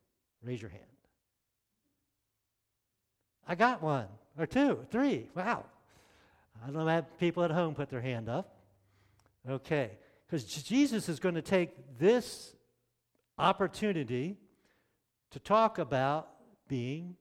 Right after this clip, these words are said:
greedy. And greedy is really hard to see in the mirror. I'm surprised I got three hands. <laughs> So, let's pick up the story. He said, then, then he said to them, "Warning, warning, danger, danger.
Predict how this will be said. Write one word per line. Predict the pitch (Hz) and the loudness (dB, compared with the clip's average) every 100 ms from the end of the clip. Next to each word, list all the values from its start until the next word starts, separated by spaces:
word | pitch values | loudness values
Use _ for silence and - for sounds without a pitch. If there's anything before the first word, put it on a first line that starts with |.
| - | -8
greedy. | 240 302 156 101 _ _ _ _ _ _ _ _ _ _ _ _ - | -2 0 -2 -8 _ _ _ _ _ _ _ _ _ _ _ _ -12
And | 147 139 | -10 -2
greedy | 220 302 226 | 2 2 2
is | 190 | 0
really | 233 202 | 2 4
hard | 160 202 160 | 4 2 2
to | |
see | 143 180 | -2 0
in | 160 | 0
the | 139 | -2
mirror. | 151 135 101 - _ - | -2 -4 -4 -16 _ -14
I'm | 147 170 | -12 -10
surprised | - 185 170 160 | -4 0 0 0
I | |
got | 156 156 - | -2 -2 -2
three | 147 147 | -6 -4
hands. | 117 107 - - - | -6 -8 -12 -16 -16
<laughs> | - - - _ - - _ _ _ _ _ | -18 -20 -20 _ -20 -20 _ _ _ _ _
So, | - 190 - - - - | 0 0 0 -12 -20 -6
let's | 160 | -2
pick | - 214 | 0 0
up | 208 | -2
the | - | -2
story. | 175 127 | -4 -4
He | 120 | -4
said, | 151 - _ _ _ _ | -10 -12 _ _ _ _
then, | 190 220 - | 0 0 -2
then | 156 214 | -2 2
he | 208 | 0
said | - 190 185 | 2 2 2
to | |
them, | 131 113 - _ _ _ _ _ _ _ _ _ _ _ _ _ _ _ _ _ | -4 -6 -12 _ _ _ _ _ _ _ _ _ _ _ _ _ _ _ _ _
"Warning, | 214 262 226 226 220 220 | 4 4 6 4 2 4
warning, | 247 240 226 226 214 | 4 4 2 2 4
danger, | 214 240 208 214 | 4 4 -2 4
danger. | 226 247 233 208 208 | 4 4 2 4 4